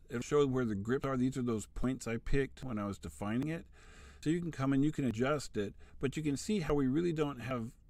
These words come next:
it's not as big of a, we'd like to control this too, and we're moving this. No, I don't wanna move that side.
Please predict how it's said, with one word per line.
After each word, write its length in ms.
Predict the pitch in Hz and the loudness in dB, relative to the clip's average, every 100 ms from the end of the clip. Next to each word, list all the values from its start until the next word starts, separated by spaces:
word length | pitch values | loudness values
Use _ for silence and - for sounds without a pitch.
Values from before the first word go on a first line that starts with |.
| - | -8
it's 240 | 123 - | -8 -6
not 180 | 170 196 | -4 -4
as 240 | 139 - - - - - - | -4 -6 -12 -18 -20 -20 -12
big 160 | 123 170 | -6 -2
of 140 | 131 | -2
a, 120 | 120 101 104 - - - | -2 -4 -6 -12 -12 0
we'd 140 | 233 | 0
like 180 | 262 180 | 0 -4
to 60 | 135 | -2
control 440 | 120 113 160 127 | 0 2 2 2
this 240 | 113 127 | 2 0
too, 280 | - - 214 | -2 2 4
and 140 | 147 135 | 4 2
we're 320 | 135 - 143 | 0 0 2
moving 320 | 160 165 151 | 4 4 4
this. 180 | 160 156 | 2 0
No, 140 | 214 | 2
I 80 | 196 | 2
don't 80 | 208 | 2
wanna 120 | 160 | 2
move 220 | 170 190 | 2 2
that 220 | 156 175 - | 0 -2 -4
side. 300 | 104 101 | -6 -6